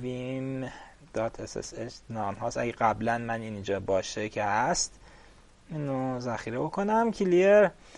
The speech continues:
اس اس اچ root at صد و نود و دو دات صد و شصت و هشت دات یک دات یک با آی پی پیش‌فرض هستیم. اه، بله، اینو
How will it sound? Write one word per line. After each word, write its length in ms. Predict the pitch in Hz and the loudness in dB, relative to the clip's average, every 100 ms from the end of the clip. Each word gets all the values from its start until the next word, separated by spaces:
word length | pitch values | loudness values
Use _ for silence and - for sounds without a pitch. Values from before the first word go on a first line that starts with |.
| - - | -20 -6
اس 160 | 156 | -2
اس 260 | 147 - - | -2 -4 -6
اچ 440 | - 175 190 - 170 | 0 2 2 0 -2
root 480 | 156 165 180 180 - | 2 4 6 4 2
at 240 | 165 160 156 | 0 0 -2
صد 300 | - 156 143 | 0 2 2
و 100 | 135 | 2
نود 380 | 120 113 113 | 0 2 2
و 60 | 107 | 0
دو 220 | 117 113 | 0 0
دات 200 | 90 87 | 2 -2
صد 220 | - 113 | -2 -4
و 40 | 95 | -2
شصت 300 | - 107 - | -4 -4 0
و 40 | |
هشت 200 | 131 - | 0 0
دات 140 | 127 107 | -4 -4
یک 240 | 123 160 | -6 -4
دات 220 | 156 107 | -2 -2
یک 180 | 67 - | -4 -8
با 80 | - | -6
آی 120 | 67 | -6
پی 160 | 82 82 | -6 -8
پیش‌فرض 480 | - - - 95 - | -8 -8 -4 -4 -4
هستیم. 400 | 131 - 190 220 - - - - - - | -8 -4 -4 -4 -10 -20 -20 -20 -20 -14
اه، 460 | - 123 123 123 120 | -6 -4 -2 -4 -2
بله، 380 | 117 120 135 160 | 2 4 4 2
اینو 180 | 156 | 0